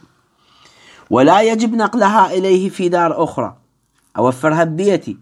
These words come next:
مو ياخذها إلى بيته أو المشتمل ماله أو من هالقبيل. ولو طلب المنفق عليه ذلك، حتى لو هو قال: "يا بجيب الأكل إلي البيتي"، مو واجب علي،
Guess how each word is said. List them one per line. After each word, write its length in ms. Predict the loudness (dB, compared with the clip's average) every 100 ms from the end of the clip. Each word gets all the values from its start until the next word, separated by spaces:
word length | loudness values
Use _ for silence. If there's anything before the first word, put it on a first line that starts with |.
| -6
مو 240 | 0 2
ياخذها 480 | 2 0 -2 -4 -2
إلى 200 | -2 -4
بيته 320 | -2 -4 -4
أو 180 | -6 -4
المشتمل 580 | -4 -4 -8 -6 -4 -4
ماله 280 | -6 -8 -8
أو 120 | -8
من 140 | -8
هالقبيل. 500 | -10 -12 -18 -16 -16 -18 _ _ -20 -20 _ -20 -20 -20 -20 -20 -20 -20 -20 -12 -2
ولو 320 | 2 4 2
طلب 380 | 0 -2 -2 -4
المنفق 560 | -6 -8 -10 -12 -16
عليه 460 | -10 -6 -6 -6 -6
ذلك، 460 | -8 -10 -16 -20 _ _ _ -6
حتى 320 | -4 -2 -4
لو 100 | -2
هو 240 | -4 -4
قال: 220 | -4 -2
"يا 180 | -2 -6
بجيب 340 | -8 -10 -8 -8
الأكل 380 | -6 -8 -10
إلي 460 | -10 -8 -8 -2 0
البيتي"، 580 | 0 2 0 0 -6 -10
مو 220 | 0 2
واجب 280 | 4 2 -4
علي، 340 | -14 -20 -20